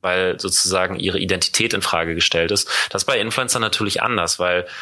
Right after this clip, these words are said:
der gesamte Content, der gesamte Inhalt dieser jeweiligen Kanäle sich ja nun mal um das Leben der Protagonisten dreht. Und, äh, wenn ich dann halt sage, die sind,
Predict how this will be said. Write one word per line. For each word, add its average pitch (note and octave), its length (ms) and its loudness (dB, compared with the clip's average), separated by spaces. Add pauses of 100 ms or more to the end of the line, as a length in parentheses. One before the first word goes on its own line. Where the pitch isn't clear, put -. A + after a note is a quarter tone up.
(160)
der F2+ 80 2
gesamte G2 800 0
Content, A#2+ 420 0
der F#2 80 2
gesamte F2+ 300 0
Inhalt A2+ 420 0
dieser F2+ 380 0
jeweiligen F#2 400 0
Kanäle F#2 400 0
sich G2 180 0
ja G2+ 100 2
nun G2 140 -4
mal G2+ 160 2
um G#2 160 0
das F#2+ 220 0
Leben A#2+ 480 -2 (120)
der G2+ 160 2
Protagonisten A#2+ 880 -2
dreht. C#3+ 360 0 (500)
Und, G2+ 400 0
äh, F#2+ 220 0
wenn G2 100 0
ich G2+ 140 -2
dann G#2 240 0
halt G#2+ 160 2
sage, G#2 360 0
die G2 140 -6
sind, G2 220 0